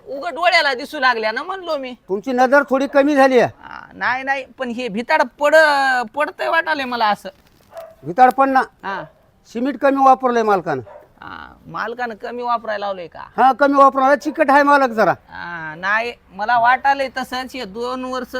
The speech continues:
Speaker 1: टिकल, तिसऱ्या वर्षी त्याला नवीन घर बांधायला होता तुम्ही.
Speaker 2: नाही, नाही.
Speaker 1: आहे की?
Speaker 2: हा, नवीन
Speaker 1: हा.
Speaker 2: बा-, आपल्याला काय?
Speaker 1: मालकानं सांगलंय तसं करावं लागेल.
Speaker 2: मालकानं सांगलंय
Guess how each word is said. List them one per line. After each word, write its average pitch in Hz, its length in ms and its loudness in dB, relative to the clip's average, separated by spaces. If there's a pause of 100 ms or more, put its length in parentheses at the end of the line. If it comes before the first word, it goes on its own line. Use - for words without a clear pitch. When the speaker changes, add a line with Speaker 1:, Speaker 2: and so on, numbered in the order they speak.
(240)
Speaker 1:
टिकल, 240 360 -8 (100)
तिसऱ्या 247 340 -6
वर्षी 247 240 -4
त्याला 233 240 -4
नवीन 240 280 -8
घर 233 180 -2
बांधायला 233 400 0
होता 233 180 -4
तुम्ही. 165 280 -14 (120)
Speaker 2:
नाही, 190 260 4
नाही. 156 300 0 (160)
Speaker 1:
आहे 202 180 -6
की? 269 140 -16
Speaker 2:
हा, 196 380 -6
नवीन 226 200 -4
Speaker 1:
हा. 285 120 -4
Speaker 2:
बा-, 262 120 4
आपल्याला 294 380 2
काय? 277 260 4 (920)
Speaker 1:
मालकानं 233 440 -4
सांगलंय 240 440 -4
तसं 220 160 -14
करावं 214 280 -6
लागेल. 185 160 -10
Speaker 2:
मालकानं 247 480 4
सांगलंय 269 380 2